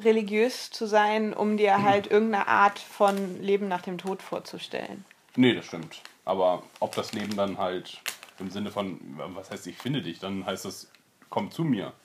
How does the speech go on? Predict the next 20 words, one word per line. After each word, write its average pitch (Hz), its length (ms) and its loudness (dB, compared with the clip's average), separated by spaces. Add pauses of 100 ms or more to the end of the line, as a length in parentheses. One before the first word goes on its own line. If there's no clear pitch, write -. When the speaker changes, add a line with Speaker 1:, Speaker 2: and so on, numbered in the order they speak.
(260)
Speaker 1:
Nein, 180 640 -2
wenn, 220 180 4
Speaker 2:
Warum 285 140 10
Speaker 1:
wenn, 339 80 4
Speaker 2:
sucht 254 160 4
Speaker 1:
wenn, 262 120 8
Speaker 2:
man 131 120 4
sich 208 160 -6
denn 214 100 0
Speaker 1:
wenn, 254 140 6
Speaker 2:
im - 20 0
Speaker 1:
wenn - 80 2
Speaker 2:
Atem-, 320 180 8
Speaker 1:
sie 330 120 6
Speaker 2:
im 285 40 4
Speaker 1:
dann 285 180 6
Speaker 2:
Afterlife? 254 640 2
Speaker 1:
so 269 180 -2
weit 269 360 2
ist. - 440 -4